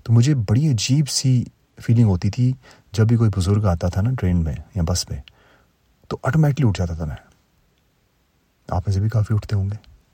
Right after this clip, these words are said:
لیکن وہ سوچ آہستہ آہستہ سے نہ جانے کہاں چلی گئی۔ یہ اور بات ہے کہ میں ابھی بھی اٹھتا ہوں، لیکن مجھے محسوس ہوتا ہے کہ کیونکہ میجورٹی نہیں اٹھتی۔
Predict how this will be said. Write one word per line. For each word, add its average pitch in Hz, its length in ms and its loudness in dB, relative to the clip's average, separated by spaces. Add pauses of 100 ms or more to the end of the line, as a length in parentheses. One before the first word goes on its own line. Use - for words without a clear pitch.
(1160)
لیکن 123 240 2
وہ 139 200 4
سوچ - 640 -4 (340)
آہستہ 147 440 -2
آہستہ 127 300 0
سے 82 260 -4 (460)
نہ 151 80 4
جانے 143 240 4
کہاں 107 240 4
چلی 123 280 4
گئی۔ 131 80 -4 (460)
یہ 139 40 4
اور 147 100 6
بات 139 220 4
ہے 135 60 -2
کہ 139 100 0
میں 127 80 6
ابھی 120 140 2
بھی 214 80 2
اٹھتا 120 220 0
ہوں، 76 80 -2 (580)
لیکن 127 200 2
مجھے 143 220 6
محسوس 147 340 2
ہوتا 120 180 2
ہے 135 40 2
کہ 151 160 -2 (120)
کیونکہ 131 400 2
میجورٹی 95 600 2
نہیں 131 300 6
اٹھتی۔ 113 300 0